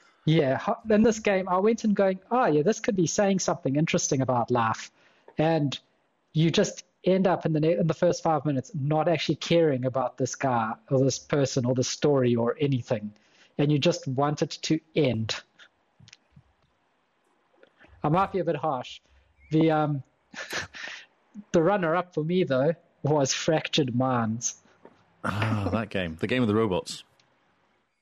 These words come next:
Speaker 1: Game with the robots?
Speaker 2: Is that the robots, is it? Is that the bots that you
Speaker 1: No,
Speaker 2: ca-,
Speaker 1: no.
Speaker 2: no multiplayer? Or is that de-, or is that defunct or something?
Speaker 1: Oh, no, that's, um, not defunct. Destroy, or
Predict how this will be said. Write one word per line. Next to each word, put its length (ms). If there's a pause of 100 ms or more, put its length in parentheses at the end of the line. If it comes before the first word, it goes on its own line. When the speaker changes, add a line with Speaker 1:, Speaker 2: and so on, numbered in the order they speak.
(800)
Speaker 1:
Game 140
with 100
the 100
robots? 580
Speaker 2:
Is 140
that 60
the 100
robots, 400
is 100
it? 80
Is 80
that 120
the 80
bots 300
that 100
you 100
Speaker 1:
No, 120
Speaker 2:
ca-, 120
Speaker 1:
no. 220
Speaker 2:
no 120
multiplayer? 480
Or 80
is 60
that 180
de-, 160
or 80
is 60
that 140
defunct 440
or 60
something? 220 (640)
Speaker 1:
Oh, 160
no, 140
that's, 340
um, 340 (560)
not 240
defunct. 600 (480)
Destroy, 720 (360)
or 500